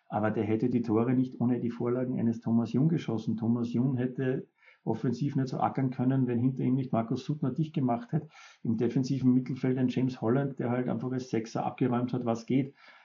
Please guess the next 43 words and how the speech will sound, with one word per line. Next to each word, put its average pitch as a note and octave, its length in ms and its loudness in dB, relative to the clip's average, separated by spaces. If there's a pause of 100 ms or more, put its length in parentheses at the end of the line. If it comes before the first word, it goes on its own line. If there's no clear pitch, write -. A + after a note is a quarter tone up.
(160)
Äh, - 100 -2
also A2+ 380 2
da, A2+ 180 0
da, A2+ 140 -4
da, A#2 160 -6
da, - 180 -8 (140)
da G#2 120 -6
war G2+ 140 0
jetzt A#2+ 240 -6
nicht A2+ 300 0
so, C3+ 320 2
dass C3+ 160 0
ich C3 80 -4
sage, B2 200 0
ich A#2 120 -2
hatte A2+ 180 0
da B2 80 0
einen A#2+ 220 2
Messi G#2+ 400 0
und B2 260 0
deswegen A#2+ 240 0
sind A#2 140 0
wir A2 80 4
Meister A2+ 320 -2
geworden. G#2 360 -2
Das G2+ 140 -4
war A2 140 -2
Kollektivleistung. A#2+ 1120 -2 (640)
Und, B2+ 340 8
und B2 480 2
das A2 200 0
von B2+ 200 2
einer, A#2 380 2
von A#2 140 0
einer A#2 120 2
Mannschaft A#2 760 0
mit B2+ 280 -2
Spielern, D3+ 440 6
die D3+ 120 -2
eigentlich C3 440 2
bis C#3+ 180 -4
dahin C3 280 2
recht C3+ 260 -4